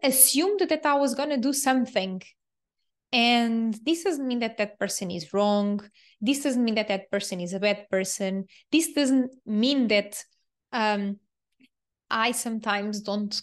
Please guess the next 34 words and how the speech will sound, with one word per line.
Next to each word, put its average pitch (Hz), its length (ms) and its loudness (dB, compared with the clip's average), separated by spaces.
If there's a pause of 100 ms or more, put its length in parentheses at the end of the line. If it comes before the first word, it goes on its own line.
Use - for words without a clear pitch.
cross 208 320 0
my 190 140 0
limits 196 380 -2
as 196 80 -4
well 190 160 2
because 202 260 -4
of 190 140 -2
other 196 180 -2
people, 190 340 2
because 220 420 2
<laughs> - 60 -8
I 240 160 0
was 254 160 -2
telling 220 340 -2
you, 196 160 -8 (500)
during 294 340 2
the 311 100 4
week, 269 440 2
I 214 160 0
also 269 300 2
felt 208 320 -2
another 214 300 -2
situation 196 960 -4 (360)
where 214 240 4
I 294 80 0
felt 185 400 -4
pressured 226 640 -2 (760)
to 285 400 2
say - 240 0
yes 240 400 0
to 262 80 -6
something 302 380 -4
that 302 140 -2
I, 285 200 0